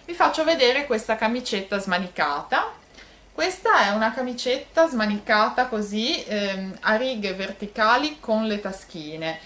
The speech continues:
Diciamo che è un capo un po' più sull'elegante, è qualcosa di un pochino più elegante, sicuramente non è sportivo un capo del genere, però mi piaceva l'idea di avere qualche cosa del genere, perché comunque è un colore che poi si porta con tutto,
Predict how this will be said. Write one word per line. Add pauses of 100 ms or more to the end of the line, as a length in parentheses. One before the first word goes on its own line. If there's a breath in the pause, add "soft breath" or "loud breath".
(160 loud breath)
Diciamo
che
è
un
capo
un
po'
più
sull'elegante,
è
qualcosa
di
un
pochino
più
elegante,
sicuramente
non
è
sportivo
un
capo
del
genere, (340 loud breath)
però
mi
piaceva
l'idea
di
avere
qualche
cosa
del
genere,
perché
comunque
è
un
colore
che
poi
si
porta
con
tutto,